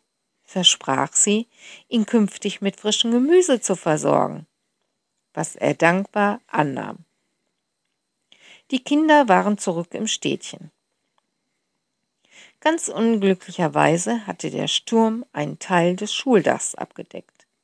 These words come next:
so dass die Schüler wohl ein paar Tage zu Hause bleiben mussten.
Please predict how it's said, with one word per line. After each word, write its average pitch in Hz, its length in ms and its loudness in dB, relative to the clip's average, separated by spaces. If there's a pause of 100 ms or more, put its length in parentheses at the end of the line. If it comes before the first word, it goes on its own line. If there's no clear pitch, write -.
(640)
so 180 200 -2
dass 160 320 0
die 156 120 -8
Schüler 180 580 2
wohl 202 160 0
ein 190 160 0
paar 214 220 -6
Tage 175 380 -6
zu 240 240 -4
Hause 285 280 6
bleiben - 340 -8
mussten. - 460 -16